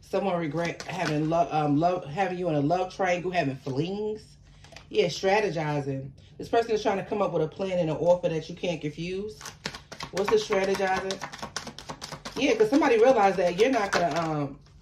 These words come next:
you going. Yeah, dying love. Somebody feels like, um, whoever this person is that chooses you, they, they're trying, um, to remain hopeful at this time because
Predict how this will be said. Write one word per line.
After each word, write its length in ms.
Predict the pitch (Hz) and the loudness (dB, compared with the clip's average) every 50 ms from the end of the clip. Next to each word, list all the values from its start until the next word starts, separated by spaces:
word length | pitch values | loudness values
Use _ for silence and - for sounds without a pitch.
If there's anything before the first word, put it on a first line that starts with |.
| - - | -20 -18
you 400 | - - 139 156 160 160 214 285 | -10 -6 -4 -4 -2 0 0 2
going. 420 | 208 175 202 220 156 131 135 139 139 - - - - | 4 4 4 4 4 2 -2 -4 -6 -8 -12 -14 -6
Yeah, 200 | 175 214 226 185 156 | -2 0 0 0 0
dying 420 | 143 160 170 190 202 196 190 175 | 0 -2 -2 -2 -2 -2 -2 -2
love. 340 | 160 156 180 196 214 233 233 - - - - - - - | -2 0 0 0 0 -2 -4 -8 -16 -20 -20 -20 -8 -2
Somebody 300 | - 233 262 247 240 233 | 0 2 2 0 0 0
feels 300 | - 233 226 226 214 214 | 4 6 8 8 8 6
like, 280 | 214 196 196 196 - | 6 4 4 4 2
um, 640 | 196 190 190 190 185 185 180 170 165 151 135 - - - - - - - - - - - - - - - - - - - 156 | -2 -4 -2 0 2 2 2 2 0 -2 -2 -4 -6 -14 -20 -20 -20 -20 -20 -20 -20 -20 -20 -20 -20 -20 -20 -20 -18 -12 -8
whoever 300 | 165 175 220 254 269 269 | -2 2 4 4 4 4
this 100 | 269 262 | 2 0
person 320 | - 262 254 254 240 220 | 0 0 0 0 2 2
is 320 | 226 233 220 196 196 196 - - - - - - - - - - | 4 4 4 4 2 0 -2 -10 -20 -20 -20 -20 -20 -20 -8 0
that 220 | - 202 202 196 196 | 4 6 6 6 4
chooses 400 | - - 269 240 208 202 180 175 | 2 0 2 2 2 0 -2 0
you, 140 | 226 233 190 | 0 2 2
they, 240 | 165 196 214 214 | 6 6 6 6
they're 240 | - 165 202 220 262 | 6 4 2 0 0
trying, 580 | 269 - 311 277 247 240 226 214 208 202 196 - - | 0 0 0 2 4 4 4 4 2 2 0 -2 -2
um, 600 | 185 185 180 175 175 170 165 165 170 170 - - - - - - - | -2 0 2 2 2 2 0 -2 -6 -8 -12 -16 -18 -18 -18 -8 -4
to 100 | - 190 | 0 2
remain 340 | 196 196 190 190 185 180 175 | 2 2 2 0 -2 -2 2
hopeful 380 | 170 202 214 220 - 190 175 | 2 4 2 2 2 0 -2
at 160 | 170 160 - | -2 -2 -4
this 120 | 147 151 - | -8 -8 -4
time 300 | - 208 196 196 196 180 | 0 0 2 2 0 -2
because 360 | 175 - 180 170 160 156 156 | -4 -4 -2 -2 -2 -2 -4